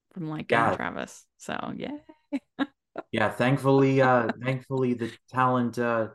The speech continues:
Speaker 2: the talent has been inherited because Travis Knight is a great director.
Speaker 1: Yeah, yeah, he did Bumblebee and Kubo
Speaker 2: Um,
Speaker 1: and yeah, yeah. So there we go. That's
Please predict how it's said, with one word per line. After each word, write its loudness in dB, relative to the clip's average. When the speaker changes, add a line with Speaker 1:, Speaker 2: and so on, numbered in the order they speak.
Speaker 2:
the -10
talent 0
has -2
been -2
inherited 0
because -6
Travis 0
Knight 0
is -4
a -2
great 0
director. -2
Speaker 1:
Yeah, -2
yeah, -2
he -4
did -8
Bumblebee 0
and -4
Kubo 4
Speaker 2:
Um, 0
Speaker 1:
and -6
yeah, -2
yeah. -2
So -2
there 4
we 6
go. 6
That's 0